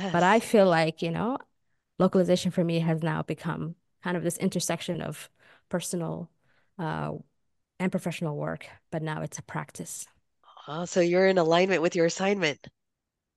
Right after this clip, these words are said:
Speaker 1: Hey, hey, if that's, I love this. I have to write this down.
Speaker 2: <laughs>
Speaker 1: But, but that, but the, of all the transitions, now, now, uh,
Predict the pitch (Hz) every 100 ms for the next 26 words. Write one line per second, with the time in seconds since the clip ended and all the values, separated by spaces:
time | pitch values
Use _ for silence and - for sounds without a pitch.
0 | _ - 190 254 302 302 302 269 - 240
1 | 330 220 254 269 311 240 190 202 269 202
2 | 202 190 196 196 160 165 _ _ - -
3 | _ 587 - - - _ 539 - - 214
4 | 277 554 277 277 285 285 254 214 226 220
5 | 214 220 247 277 - 294 262 294 294 202
6 | 180 160 185 202 226 226 170 160 - 180
7 | 196 233 175 160 165 _ _ -